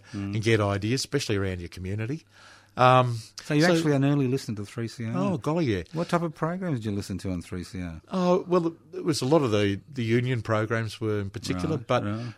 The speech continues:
Speaker 2: the show that I did, the Connolly Association, started up.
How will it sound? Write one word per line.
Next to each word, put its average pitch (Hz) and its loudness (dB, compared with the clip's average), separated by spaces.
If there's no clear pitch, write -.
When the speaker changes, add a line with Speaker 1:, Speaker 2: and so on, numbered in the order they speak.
Speaker 2:
the 131 2
show 160 6
that 101 2
I 123 6
did, 98 -2
the - -6
Connolly 151 2
Association, 98 -4
started 113 2
up. - 0